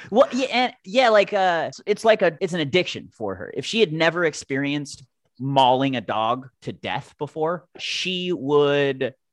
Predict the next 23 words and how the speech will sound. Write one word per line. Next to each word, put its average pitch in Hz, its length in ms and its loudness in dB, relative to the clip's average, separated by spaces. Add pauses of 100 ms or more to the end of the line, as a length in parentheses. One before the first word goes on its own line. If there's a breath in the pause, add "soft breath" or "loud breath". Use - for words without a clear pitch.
(360)
not 131 500 0
have 160 240 0
that, 139 140 -4
or, 143 180 0
like, 120 220 -4
trying 143 380 0
to 113 100 -12
kill 98 180 -14
a 95 60 -12
dog. 80 180 -10
Like, 113 160 -6 (100)
she - 220 -6
didn't 139 200 -4
have 127 200 -6
to 101 200 -8 (520)
kill 123 240 -2
a 95 60 -6
dog 87 280 -6
to 104 100 -12
get - 160 -12
that, 71 180 -8
but, 98 60 -12
like, - 280 -6